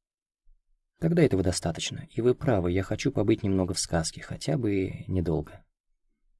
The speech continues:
«Слушаю и повинуюсь, моя принцесса. Прикажете подать экипаж?» «Но мы же уже дошли». «Какая жалость», притворно вознегодовал Арман,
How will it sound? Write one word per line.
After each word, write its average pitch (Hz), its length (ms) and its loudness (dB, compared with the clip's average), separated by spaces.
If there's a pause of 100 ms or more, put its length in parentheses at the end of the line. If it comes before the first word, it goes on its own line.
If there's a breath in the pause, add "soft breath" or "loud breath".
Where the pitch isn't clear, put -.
(460)
«Слушаю 127 640 0
и - 140 -2
повинуюсь, 117 640 4
моя 80 180 2
принцесса. - 640 -6 (380)
Прикажете 85 600 0
подать 85 340 0
экипаж?» - 460 -6 (1040)
«Но 113 160 4
мы 113 140 6
же 113 100 4
уже 113 220 6
дошли». 113 520 4 (600)
«Какая 180 600 2
жалость», - 920 -2
притворно 131 500 2
вознегодовал 98 680 6
Арман, 92 460 4